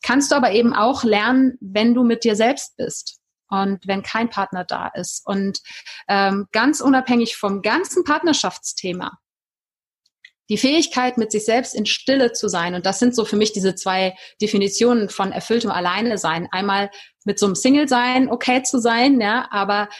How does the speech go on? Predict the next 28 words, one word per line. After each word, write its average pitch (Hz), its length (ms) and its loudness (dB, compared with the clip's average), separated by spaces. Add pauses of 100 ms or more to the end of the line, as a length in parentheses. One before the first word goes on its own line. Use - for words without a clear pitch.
(180)
eben 196 220 2
auch 220 360 0
die 214 140 -2
Fähigkeit 240 640 0
zu - 200 -8
haben, 208 420 -2 (460)
mit 226 220 0
sich 226 200 0
selbst 214 280 0
in 190 80 -2
Stille 202 340 0
zu - 200 -6
sein 170 580 -6
und 202 160 -2
nicht 233 240 2
ständig 208 380 0
Menschen 247 320 2
um 240 100 2
sich 240 160 -4
herum 226 320 2
haben 233 380 0
zu - 160 0
müssen, 233 360 2
um 202 220 -4
Ablenkung 247 580 0
zu 240 180 -4
haben 233 440 2
oder, 196 360 0